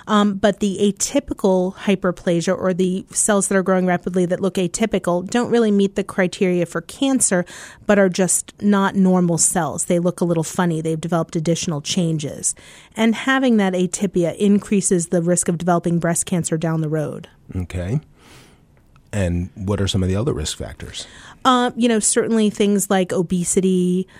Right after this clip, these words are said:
Speaker 1: um, because estrogen is derived from fat cells, and so that can increase the body's estrogen exposure and increase, uh, breast cancer risk. Things like, uh, excessive alcohol intake.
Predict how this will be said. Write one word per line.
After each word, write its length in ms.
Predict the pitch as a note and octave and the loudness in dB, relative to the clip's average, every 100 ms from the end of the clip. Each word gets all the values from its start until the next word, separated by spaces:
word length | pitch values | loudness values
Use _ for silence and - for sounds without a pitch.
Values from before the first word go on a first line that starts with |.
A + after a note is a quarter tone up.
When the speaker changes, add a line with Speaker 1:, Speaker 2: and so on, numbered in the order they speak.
| - - | -20 -6
Speaker 1:
um, 680 | F#3 F#3 F3+ F3 F3 E3+ E3 _ - _ - F#3+ | 0 2 2 2 0 -2 -6 _ -20 _ -10 -4
because 480 | G3+ G3 F3+ F3 - - | -2 2 2 2 -4 -2
estrogen 600 | G3 - F#3 F3+ F#3 - | -2 -2 0 0 0 -4
is 480 | - F#3+ F#3 F3 - - - F3+ | -2 2 2 0 -2 -6 -14 -10
derived 400 | - F3+ F3+ F3+ | -2 2 2 0
from 200 | - F3+ | 0 -2
fat 340 | E3+ F3 D#3+ - | 0 -2 -2 -2
cells, 340 | F#3+ F3+ F3+ | -2 0 -2
and 140 | F3+ E3+ | 0 0
so 140 | F3+ | 0
that 180 | F3 E3 | -2 -2
can 120 | F#3 | -4
increase 600 | F#3 F#3 - F#3+ F#3 - | 0 0 0 -2 0 -2
the 80 | F3+ | -2
body's 360 | F3 F3 F3 - | 0 0 0 -2
estrogen 460 | F#3 - F#3 F3+ | -4 -2 -2 0
exposure 480 | F3+ - F#3 F3+ F#3 | -2 -2 0 2 2
and 100 | F3 | 0
increase, 520 | F3 - F#3 F3+ - - - - - | 0 0 0 0 -2 -4 -20 -20 -4
uh, 100 | G3 | -2
breast 320 | F3 E3+ - - | 0 0 -2 -2
cancer 340 | F#3+ F3+ F#3 | -2 0 0
risk. 340 | F#3 F3+ - - - - | 0 0 -4 -8 -20 -6
Things 320 | A3 G3+ F3+ | 0 2 2
like, 300 | F#3 F3+ F3 | 0 0 -2
uh, 140 | - F#3+ | -6 -4
excessive 460 | G3+ - F#3 F#3 F3 | -2 -2 -2 0 2
alcohol 500 | F#3+ F3 F3+ F#3+ F#3 | 0 0 0 2 2
intake. 720 | F3+ F3+ F#3+ F3 F3 - | 2 2 0 0 -2 -6